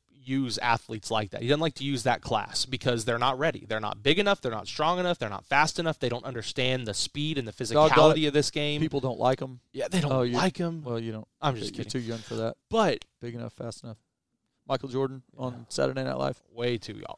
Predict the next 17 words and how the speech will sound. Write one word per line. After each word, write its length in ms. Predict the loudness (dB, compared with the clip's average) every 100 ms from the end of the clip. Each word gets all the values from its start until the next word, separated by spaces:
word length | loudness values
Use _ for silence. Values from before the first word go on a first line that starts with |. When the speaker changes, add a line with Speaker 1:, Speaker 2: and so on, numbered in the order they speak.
| -6
Speaker 1:
I'm 180 | -4 6
way 120 | 6
Speaker 2:
Okay. 160 | 6
Speaker 1:
too 100 | 2 -4
old. 240 | -10 -14 2
Speaker 2:
Go 140 | 6 6
on. 80 | 8
Speaker 1:
Um, 400 | 8 8 6 0 _ 0
but 300 | 4 4 2 _ _ _ _ _ _ _ 2
I, 200 | 2 4
I 140 | 2
will 260 | 2 0 0
say 240 | 2 4
this 240 | 4 2 0
because 440 | -2 0 2 0 -4 _ _ _ _ _ _ _ _ _ _ _ _
the 160 | -2 -2 -2
complaints 1000 | -4 -4 -4 0 4 4 2 -2 -2 -2